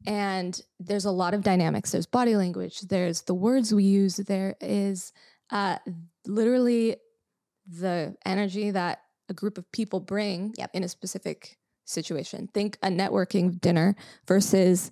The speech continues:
Speaker 1: a gathering with your all-girl best friends watching a show together. The, I mean, like, vibe completely different.
Speaker 2: So different.
Speaker 1: Yeah. So that's, that's part of it. But I also think of, reading makes me think of,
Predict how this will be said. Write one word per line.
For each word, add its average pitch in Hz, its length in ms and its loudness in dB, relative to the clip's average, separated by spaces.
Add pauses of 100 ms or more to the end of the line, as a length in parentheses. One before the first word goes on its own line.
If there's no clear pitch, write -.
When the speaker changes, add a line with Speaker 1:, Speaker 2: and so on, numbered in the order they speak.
(280)
Speaker 1:
a 180 80 2
gathering 196 560 4
with 185 140 6
your 175 200 4 (280)
all-girl 214 640 4
best 196 420 2
friends 185 640 2 (360)
watching 190 380 4
a 185 40 4
show 190 320 0
together. - 440 0 (100)
The, 196 200 0
I 202 40 4
mean, 196 120 2
like, 185 260 -2
vibe 220 400 -6
completely 254 760 0
different. - 380 -2
Speaker 2:
So 208 360 0
different. 170 500 -8
Speaker 1:
Yeah. 269 240 2 (120)
So 208 380 2 (120)
that's, 240 320 0 (560)
that's 214 200 2
part 247 300 4
of 175 100 4
it. 190 280 2
But 226 120 2
I 247 80 4
also 302 260 2
think 240 240 2
of, 190 240 2 (160)
reading 233 460 6
makes 196 260 2
me 185 120 2
think 185 280 0
of, 180 240 0